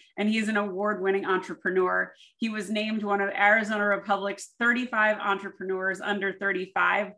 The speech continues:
list for good reason. He is a House of Genius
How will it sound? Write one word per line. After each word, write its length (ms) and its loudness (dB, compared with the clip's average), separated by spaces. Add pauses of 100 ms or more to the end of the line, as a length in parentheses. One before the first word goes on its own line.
(160)
list 360 -6
for 260 -4
good 280 2
reason. 540 -2 (300)
He 140 -2
is 100 -4
a 80 0
House 300 2
of 180 -8
Genius 600 -4